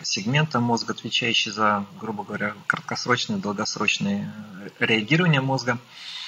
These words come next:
Самый простой пример. Есть, эм, реактивное мышление и проактивное мышление. Реактивное от слова ре-, реакция, да. Например, тебя обругали, ты в ответ об-, обругался. Тебя обматерили, ты в ответ в морду ударил, да.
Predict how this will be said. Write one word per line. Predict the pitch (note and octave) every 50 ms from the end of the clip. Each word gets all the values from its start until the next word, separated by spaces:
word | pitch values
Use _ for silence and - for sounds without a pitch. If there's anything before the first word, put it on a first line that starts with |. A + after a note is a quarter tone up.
| - - -
Самый | - B2+ C#3+ C#3+
простой | D3+ C3+ - - C#3
пример. | - C#3 C#3+ D#3+ G3 A3 F3+
Есть, | - B2+ A#2+ C3 C#3 C3+ - - -
эм, | B2 B2+ B2+ B2+ B2+ B2+ B2 A#2+ A#2+ A#2+ A#2+ B2 A#2+ A#2+ - -
реактивное | C3 B2 C3+ C#3 - - G3 F#3+ F3 D#3+ C#3+ C3+ C3+ C3 B2+ B2+ C3 - - - D3+
мышление | C3 B2+ B2 - C3 B2+ B2 A#2+ A#2 A#2+ C3
и | C3+
проактивное | - - C3 B2 - - - A2 G#2+ G#2+ G#2 G2+ G2+ -
мышление. | G#2+ G#2+ G#2 - - G#2+ G#2 G#2 G#2+
Реактивное | - A2+ B2 - - - G3 F3 D3+ B2+ A#2 A#2 A2
от | - A2
слова | - - B2 G#2+ A2+ A2+
ре-, | - - -
реакция, | - B2+ B2+ A2+ G#2+ - - - -
да. | - C3 C3+ B2
Например, | A2+ G#2+ - - A#2+ A#2 A2+ -
тебя | - - B2 G#2 C3 B2+
обругали, | A#2+ B2 B2 B2 B2+ D#3 E3 C#3
ты | - - A#2+
в | A#2
ответ | - - B2+ B2 -
об-, | A2+ G#2+ - -
обругался. | - A#2+ G#2+ G2+ A2+ G#2+ G#2+ G#2+ G#2 - - - -
Тебя | A#2 A2+ A2
обматерили, | G#2 G#2 A2 G2+ - B2 A#2+ C3+ C#3 B2 G#2+
ты | - - - - A#2
в | A2 G#2+
ответ | G#2 - - A2+ A2+ -
в | -
морду | A2 G#2+ G#2+ G2+ G2 - - G2+
ударил, | G2 F#2+ G2+ G2 G2 G2
да. | G2+ A#2+